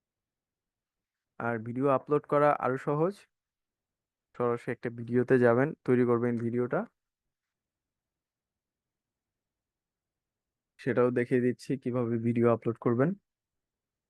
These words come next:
ধরেন আপনার চ্যানেল এটা। চ্যানেলের, আ, প্রথমে আপনাকে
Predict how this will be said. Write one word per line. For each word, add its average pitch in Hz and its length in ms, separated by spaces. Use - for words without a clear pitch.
ধরেন 117 220
আপনার 117 240
চ্যানেল 117 340
এটা। 117 240
চ্যানেলের, 120 640
আ, 110 380
প্রথমে 117 440
আপনাকে 117 420